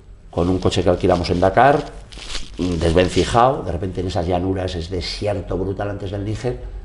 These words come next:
nos quedamos sin gasolina, el coche no iba, ya sin gasoil, no hacíamos nada, nos íbamos a morir, no llevábamos agua, y de repente ves a un niño en una llanura, un niño pequeño, con una calabaza. Ah, salam aleikum, salam.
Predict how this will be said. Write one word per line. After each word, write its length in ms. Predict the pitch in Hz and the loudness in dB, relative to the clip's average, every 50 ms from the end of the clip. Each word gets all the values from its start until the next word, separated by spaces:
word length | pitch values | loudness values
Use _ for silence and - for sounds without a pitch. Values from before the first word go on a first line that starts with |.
| - - - | -10 -8 -6
nos 100 | 92 85 | -6 -4
quedamos 200 | 82 95 92 - | -4 -4 -2 -2
sin 100 | 104 95 | -2 -2
gasolina, 420 | 98 87 101 101 110 113 113 117 117 | -2 -2 -2 -2 -2 -2 -4 -4 -6
el 100 | 104 101 | -6 -6
coche 200 | - 92 - 95 | -6 -4 -4 -2
no 100 | 92 98 | 0 0
iba, 260 | 107 110 113 113 113 | 0 0 0 0 0
ya 260 | 104 101 110 107 107 | 0 0 0 -2 -2
sin 140 | 104 - 90 | -4 -4 -4
gasoil, 360 | 87 90 90 117 127 131 131 131 135 - - - - - - - | -4 0 4 6 6 6 6 4 0 -8 -14 -16 -16 -16 -8 -4
no 40 | - | 0
hacíamos 220 | 90 104 98 107 | 2 4 4 4
nada, 220 | 107 110 117 - - | 2 0 0 -2 -4
nos 180 | - 98 90 87 | -4 -4 0 0
íbamos 220 | 104 113 127 120 | 2 2 2 2
a 60 | 123 | 2
morir, 280 | 104 98 95 98 117 120 | 2 2 4 4 4 4
no 100 | 113 107 | 4 4
llevábamos 460 | 104 107 110 110 107 98 90 85 - | 4 4 4 2 0 -2 -4 0 2
agua, 500 | 120 120 110 110 127 131 135 131 - - - - - - - - - | 4 4 6 6 6 6 6 4 0 -6 -14 -16 -18 -18 -18 -8 0
y 60 | - 110 | 4 4
de 60 | 110 | 6
repente 260 | 107 104 120 120 139 | 6 6 4 4 4
ves 160 | 143 139 - | 2 4 4
a 20 | 139 | 2
un 120 | 135 135 | 4 4
niño 240 | 143 147 143 127 110 107 | 4 4 4 4 2 2
en 100 | 107 113 | 0 2
una 140 | 123 139 | 2 2
llanura, 320 | 135 127 123 139 151 135 139 - | 2 2 2 0 -2 -4 -6 -4
un 60 | - 117 | -4 -2
niño 160 | 123 131 131 | -2 -2 -2
pequeño, 320 | 123 139 135 131 135 143 - | -2 -2 -2 -2 -2 -4 -4
con 100 | - 104 | -4 -4
una 100 | 117 127 | -2 -2
calabaza. 400 | 123 120 120 123 135 135 - - - - - - - - - - - - - - - - - - - - - - - - - - - - - - - - - - - - - - - - - - - - - - - - - - - - - | 0 0 0 -2 -2 -4 -6 -10 -12 -14 -18 -18 -18 -18 -16 -16 -16 -14 -14 -14 -14 -14 -14 -16 -16 -16 -16 -16 -16 -16 -18 -18 -18 -20 -20 -18 -18 -18 -18 -18 -20 -20 -20 -20 -20 -20 -20 -18 -18 -18 -18 -18 -20 -20 -20 -20 -20 -6 -2
Ah, 120 | - - 587 - - | 0 0 0 0 -2
salam 180 | - 220 190 185 | -4 -4 -2 0
aleikum, 220 | 190 185 196 202 - | 0 0 0 -2 -4
salam. 800 | - - - - - - - - - - - - - 65 - | -4 -8 -12 -14 -16 -18 -18 -18 -18 -20 -20 -18 -16 -16 -16